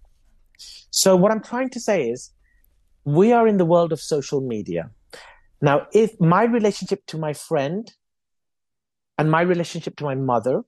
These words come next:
or my relationship to my children cannot be summed up by two options,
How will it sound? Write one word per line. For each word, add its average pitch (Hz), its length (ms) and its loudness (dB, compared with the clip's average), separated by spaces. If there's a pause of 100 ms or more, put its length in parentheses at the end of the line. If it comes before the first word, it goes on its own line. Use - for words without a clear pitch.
(540)
or 180 140 4
my 202 120 2
relationship 165 540 -4
to 147 180 -8
my 127 340 0 (460)
children 147 560 0 (540)
cannot 202 460 2
be 220 80 0
summed 190 360 -2
up 131 200 -2 (120)
by 151 160 -4
two 175 300 0
options, - 720 -6